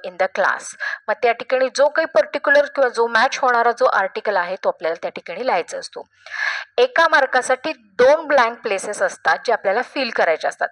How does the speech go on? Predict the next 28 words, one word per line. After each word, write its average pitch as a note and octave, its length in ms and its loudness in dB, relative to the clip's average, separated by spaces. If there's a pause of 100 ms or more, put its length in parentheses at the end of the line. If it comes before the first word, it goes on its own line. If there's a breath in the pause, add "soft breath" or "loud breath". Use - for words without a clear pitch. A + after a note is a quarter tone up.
अर्ध्या - 300 -2
मार्काला F3+ 460 -2
एक. F#3+ 140 -6 (360 loud breath)
मी D4 80 -4
बोर्डाच्या A#3+ 500 4
हिशोबाने G3+ 380 -2
मार्कांचं, G3 560 -2
अ, G#3+ 440 -2
तुम्हाला G3+ 260 0
रेंज G3+ 280 -6
सांगते. E3+ 280 -8 (380 loud breath)
Even C#4+ 180 0
as B3 300 0
usual C4+ 280 2
बाकीच्या B3 440 0
एक्झाममध्ये A3 440 -4
सुद्धा B3 300 -2 (140)
तेच F3+ 220 -4
आहे, D#3+ 80 -4 (320 loud breath)
दोन C4 220 0
ब्लँक B3+ 300 0
असतात, C#4 300 0
एक G#3+ 260 -6
अर्ध्या F#3 260 0
मार्कासाठी F3 560 -6
असते. - 280 -14
एक A3 200 -8
जर B3+ 120 4